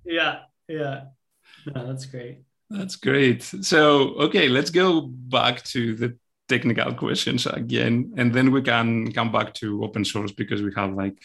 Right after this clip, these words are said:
Speaker 2: uh, quite a few questions to ask there. So let's discuss a little bit about, like, the architecture of Benthos, how you architected Benthos and what are the main components, and give us a little bit of, like, insight of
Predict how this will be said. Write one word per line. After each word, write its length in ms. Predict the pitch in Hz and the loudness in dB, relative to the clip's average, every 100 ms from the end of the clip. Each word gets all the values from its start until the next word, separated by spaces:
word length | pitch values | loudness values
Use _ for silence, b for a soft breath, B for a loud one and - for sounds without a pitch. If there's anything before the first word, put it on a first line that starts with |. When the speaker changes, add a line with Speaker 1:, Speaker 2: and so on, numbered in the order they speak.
| 123 | -10
Speaker 2:
uh, 320 | 127 120 123 | -8 -8 -8
quite 240 | 120 - | -6 -6
a 40 | - | -8
few 180 | - | -10
questions 640 | 127 - - - 123 - - | -8 -6 -6 -6 -8 -10 -12
to 340 | - - - - | -12 -10 -10 -8
ask 220 | - - | -8 -6
there. 260 | 60 67 - B B B B | -4 -4 -6 B B B B
So 120 | - 175 | 0 4
let's 200 | 202 247 | 6 6
discuss 300 | 269 247 233 | 4 4 4
a 60 | |
little 160 | 208 208 | 4 4
bit 140 | 214 | 2
about, 320 | 208 160 156 | 2 4 4
like, 160 | 147 131 | 4 2
the 80 | 131 | 2
architecture 500 | 123 - 135 135 120 | 0 -4 -4 -2 -4
of 120 | 113 | -2
Benthos, 480 | 120 107 - 127 - | -2 -2 -4 -8 -10
how 200 | - 135 | 0 2
you 120 | 139 | 4
architected 560 | 139 139 123 147 151 - - _ _ - | 2 2 0 -2 -2 -8 -12 _ _ -4
Benthos 560 | 135 139 139 139 135 131 | 0 2 0 -2 -2 -2
and 260 | 127 123 | -2 0
what 120 | 120 | 0
are 60 | 127 | 0
the 100 | 127 | 2
main 260 | 123 131 131 | 2 2 2
components, 800 | 135 127 131 131 127 - - - | 2 4 4 2 0 -2 -4 -6
and 500 | 135 131 131 127 117 | -4 0 0 0 0
give 140 | 123 135 | 0 0
us 140 | 131 | 2
a 20 | |
little 160 | 127 127 | 0 0
bit 220 | 123 123 | 0 0
of, 180 | 123 113 | -2 -2
like, 240 | 123 123 | -4 -2
insight 580 | 123 120 131 113 117 127 - - | 0 0 2 0 0 -4 -10 -12
of 340 | - 117 113 | -6 -6 -6